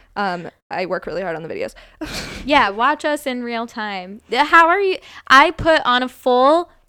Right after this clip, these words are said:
Speaker 2: face of makeup and a fit for the video.
Speaker 1: I'm dressed like a fucking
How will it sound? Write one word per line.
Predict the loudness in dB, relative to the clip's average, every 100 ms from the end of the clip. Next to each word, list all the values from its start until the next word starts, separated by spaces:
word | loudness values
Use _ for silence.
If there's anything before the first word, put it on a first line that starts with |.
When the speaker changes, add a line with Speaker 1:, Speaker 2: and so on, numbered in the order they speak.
| -2
Speaker 2:
face | -2 -2
of | -6
makeup | -4 -2 -2 -2
and | -6 -6
a |
fit | -6 -4 -4 -4 -8 -18 _ _ _ _ _ _ _
for | _ -8 -6
the | -6
video. | -6 -6 -8 -8 -10 -10
Speaker 1:
I'm | -6 -6 -6
dressed | -6 -6 -6
like | -8 -2
a | -2 -4
fucking | _ _ _ _ _ -20 -18 -14 -14 -16 -18 -20